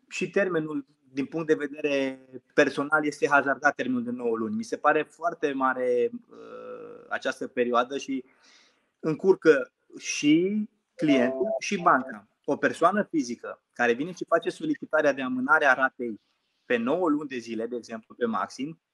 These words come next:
nu mai poate, după ce se aprobă de către bancă și se face rescadențare reeșalonare, nu mai poate să vină să spună în luna iulie: „Dom'le, stai că criza s-a închis din mai, nu mai există, să presupunem că din mai nu mai există stare de urgență,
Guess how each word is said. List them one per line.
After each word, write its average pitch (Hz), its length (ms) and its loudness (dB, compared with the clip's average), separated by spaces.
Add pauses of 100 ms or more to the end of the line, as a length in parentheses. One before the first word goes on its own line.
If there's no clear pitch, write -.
nu 180 120 -4
mai 233 160 4
poate, 220 300 -6
după 156 240 2
ce - 100 -10
se 139 100 -8
aprobă 180 300 -4
de 165 100 -4
către 135 260 -8
bancă 131 320 2
și - 120 -12
se 123 100 -6
face 160 320 0
rescadențare 139 600 -6
reeșalonare, 143 440 -4
nu 208 60 -4
mai 233 140 2
poate 214 220 -2
să 185 120 -4
vină 202 200 -4
să 175 140 0
spună 190 380 0
în 160 60 0
luna 180 240 -4
iulie: 139 480 2
„Dom'le, - 480 -4
stai 185 300 -6
că 147 100 -6 (160)
criza 160 360 4
s-a 139 140 0
închis 147 380 -8
din 139 200 -2
mai, 156 240 2
nu 143 120 -10
mai 170 160 0
există, 143 680 -2 (380)
să - 120 -2
presupunem 147 380 -4
că 143 80 -6
din 139 140 -4
mai 156 120 4
nu 160 100 -6
mai 156 140 -8
există 151 240 -6
stare 147 260 2
de 131 120 -6
urgență, 160 640 0